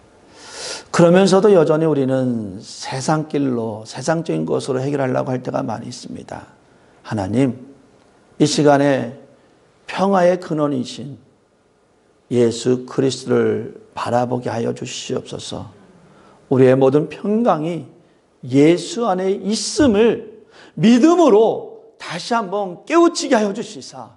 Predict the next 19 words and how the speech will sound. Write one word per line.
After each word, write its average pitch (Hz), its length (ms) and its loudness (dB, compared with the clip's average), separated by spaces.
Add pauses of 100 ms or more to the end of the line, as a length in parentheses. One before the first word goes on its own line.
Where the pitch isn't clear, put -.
(800)
하나님 180 340 -4
아버지, 165 240 2
우리 170 200 0
가정 208 400 -4
가운데서, 151 800 -6 (560)
우리 190 280 0
교회 226 280 6
가운데서, 190 920 -2 (140)
우리 143 180 -4
친구 160 340 -6
가운데서, 131 380 -4
이 196 240 -4
루튼 233 500 0
지역 311 460 2
가운데서 180 960 0 (520)
예수 247 600 2
그리스도의 269 440 0
그 269 260 -4
평강을 262 1120 -2